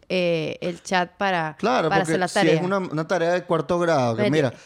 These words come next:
Speaker 2: ¿cuál es la, sí, la, la
Speaker 1: <laughs> Escríbeme una, un
Speaker 2: despeja la
Speaker 1: ensayo.
Speaker 2: X y ya.
Speaker 1: <laughs> Claro, ay no, nos van a volver
Speaker 2: Bueno,
Speaker 1: brutos.
Speaker 2: ahorita en Kindle,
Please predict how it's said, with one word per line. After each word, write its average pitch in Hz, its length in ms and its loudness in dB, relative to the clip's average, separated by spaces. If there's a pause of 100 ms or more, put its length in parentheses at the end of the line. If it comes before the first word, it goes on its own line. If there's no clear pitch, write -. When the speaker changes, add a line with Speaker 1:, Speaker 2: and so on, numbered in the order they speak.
Speaker 2:
¿cuál 160 200 2
es 175 100 2
la, 190 380 2
sí, 143 340 -2
la, 135 180 -4
la 170 80 0
Speaker 1:
<laughs> 220 40 2
Escríbeme 240 680 2
una, 233 340 -2
un 214 60 -4
Speaker 2:
despeja 190 400 2
la 208 180 6
Speaker 1:
ensayo. 208 140 2
Speaker 2:
X 135 320 -4
y 151 140 -6
ya. 185 340 -4 (220)
Speaker 1:
<laughs> 247 240 -18
Claro, 175 500 2
ay 190 220 2
no, 185 420 -4
nos 175 80 -2
van 185 100 0
a 185 60 4
volver 202 300 6
Speaker 2:
Bueno, 196 200 4
Speaker 1:
brutos. 170 220 -2
Speaker 2:
ahorita 175 460 2
en 175 260 -2
Kindle, 202 560 -2